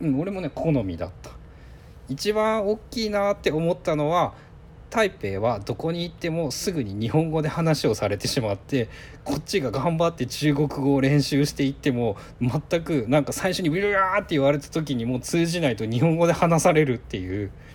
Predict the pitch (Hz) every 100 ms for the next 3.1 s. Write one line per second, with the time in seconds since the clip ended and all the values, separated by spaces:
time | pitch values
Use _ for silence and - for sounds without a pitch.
0 | - - - 143 123 147 180 170 185 180
1 | 175 160 135 104 107 107 147 131 127 120
2 | 127 120 110 98 92 101 90 90 92 101
3 | 90